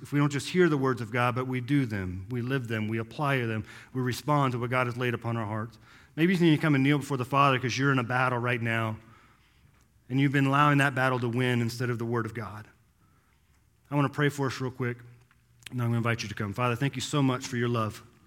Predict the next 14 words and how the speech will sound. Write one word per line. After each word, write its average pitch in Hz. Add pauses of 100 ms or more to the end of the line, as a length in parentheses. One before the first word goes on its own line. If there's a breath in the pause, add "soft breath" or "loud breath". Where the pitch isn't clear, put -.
(500)
your 131
grace, 127
and 110
your 147
strength, 107
not 131
ours, 101 (800 loud breath)
but 101
your 135
strength 127
that 120
you 107
give 98
us. -